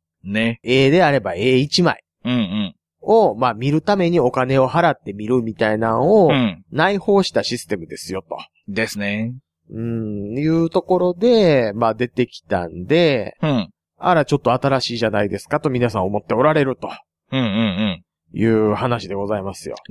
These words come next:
Speaker 1: ございます、ございます。
Speaker 2: ああ。もちろんだからあれですよ、動画もいけるし、音声もいけるわけですよ。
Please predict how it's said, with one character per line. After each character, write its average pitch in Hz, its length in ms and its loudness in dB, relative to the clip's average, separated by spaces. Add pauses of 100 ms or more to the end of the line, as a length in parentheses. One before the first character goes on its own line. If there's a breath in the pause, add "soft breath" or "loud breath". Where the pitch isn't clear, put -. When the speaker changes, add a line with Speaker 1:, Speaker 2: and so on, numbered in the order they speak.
Speaker 1:
ご 117 120 0
ざ 110 100 -2
い 104 40 -4
ま 98 80 -6
す、 92 80 -12
ご 98 100 -2
ざ 90 80 -4
い 82 60 -8
ま 80 100 -12
す。 - 380 -10
Speaker 2:
あ 80 400 -10 (440)
あ。 - 40 -16
も 165 160 0
ち 226 100 -6
ろ 220 80 4
ん 214 40 0
だ 202 100 2
か 160 80 4
ら 143 80 4
あ - 20 4
れ 151 80 4
で 135 60 -4
す 135 60 0
よ、 143 100 2
動 151 240 4
画 196 120 4
も 175 120 2
い 165 80 0
け 190 100 2
る 170 80 2
し、 160 80 0
音 202 240 6
声 165 120 4
も 131 100 0
い 131 40 -2
け 135 80 2
る 127 60 4
わ 123 80 4
け 117 80 0
で 101 60 -8
す - 100 -14
よ。 80 160 -10